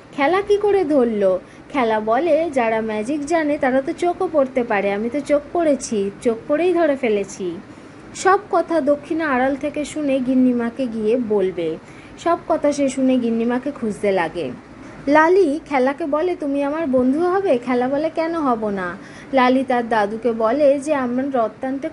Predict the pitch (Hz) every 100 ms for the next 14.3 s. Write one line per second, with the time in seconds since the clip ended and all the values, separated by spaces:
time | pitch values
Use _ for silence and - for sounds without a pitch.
0 | - 339 285 254 262 233 220 226 226 208
1 | 277 254 214 320 440 262 220 226 240 226
2 | 247 330 277 359 - - - 277 294 247
3 | 277 240 220 202 208 208 247 233 262 285
4 | 320 311 311 294 311 330 339 311 427 440
5 | 254 214 202 202 185 175 226 233 294 381
6 | 349 311 320 269 311 - - - - -
7 | 277 - 370 262 254 - 240 254 320 359
8 | 311 269 269 - 254 247 262 254 262 254
9 | 294 302 277 339 302 254 254 254 254 247
10 | 214 214 220 240 196 208 247 285 339 269
11 | 269 262 277 240 233 233 233 247 214 226
12 | 214 214 196 - 202 233 277 294 330 320
13 | 339 240 254 247 294 311 311 277 254 247
14 | 285 269 294